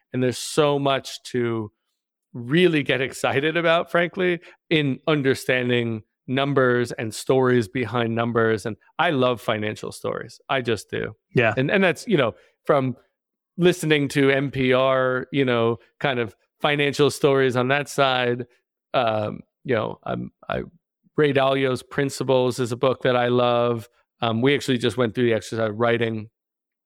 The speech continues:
Speaker 1: our own agency principles, which I found hugely rewarding. Um, but yeah, pay your taxes.
Speaker 2: That's awesome.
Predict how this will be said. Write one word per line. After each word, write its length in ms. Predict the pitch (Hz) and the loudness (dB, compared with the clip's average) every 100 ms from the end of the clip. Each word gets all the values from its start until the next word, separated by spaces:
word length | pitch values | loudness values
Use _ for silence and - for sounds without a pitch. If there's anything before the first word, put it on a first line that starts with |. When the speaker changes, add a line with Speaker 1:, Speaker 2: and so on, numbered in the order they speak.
| _ 139 | _ -2
Speaker 1:
our 180 | 127 131 | 2 4
own 200 | 139 123 | 2 2
agency 540 | 123 120 117 - 117 | 0 0 -2 -2 -4
principles, 600 | - 123 - 110 107 - | -2 -2 -2 -6 -6 -4
which 140 | 113 | -4
I 80 | 110 | -4
found 360 | 104 113 107 104 - | -2 -2 -2 -6 -4
hugely 400 | 135 123 113 107 | 0 0 0 0
rewarding. 720 | 107 104 110 107 107 110 110 _ _ _ | 0 0 2 0 -2 -6 -14 _ _ _
Um, 520 | - 113 110 107 104 104 _ _ _ _ _ | -4 -2 0 -2 -6 -10 _ _ _ _ _
but 240 | 120 104 - _ _ _ _ | -2 -2 -4 _ _ _ _
yeah, 300 | - 98 92 120 | -4 -4 -4 -6
pay 140 | 160 117 | -2 -2
your 100 | 85 | -4
taxes. 540 | - - - - - _ _ _ _ - | -8 -12 -14 -18 -20 _ _ _ _ -4
Speaker 2:
That's 200 | 123 113 | -2 0
awesome. 380 | 117 104 113 | 0 0 -2